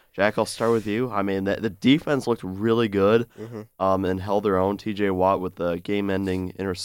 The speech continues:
Speaker 1: or game-ending sack, or I believe it was sack or interception. It was
Speaker 2: Uh, it
Speaker 1: one of
Speaker 2: was,
Speaker 1: those.
Speaker 2: it was like a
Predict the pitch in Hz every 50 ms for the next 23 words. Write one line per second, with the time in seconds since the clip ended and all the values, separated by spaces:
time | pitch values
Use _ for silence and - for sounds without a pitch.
0 | - - 98 95 90 95 101 98 98 98 95 98 95 87 - - - 98 95 98
1 | 95 - 98 98 92 - - - 104 117 113 104 98 87 - - - - 98 92
2 | 90 - 85 87 85 76 78 80 - - 76 78 - - 107 113 113 110 107 104
3 | 101 101 98 101 101 104 101 92 82 85 82 73 73 76 - - - - - -
4 | - - - - 98 98 98 - 90 90 87 - 87 85 82 82 82 82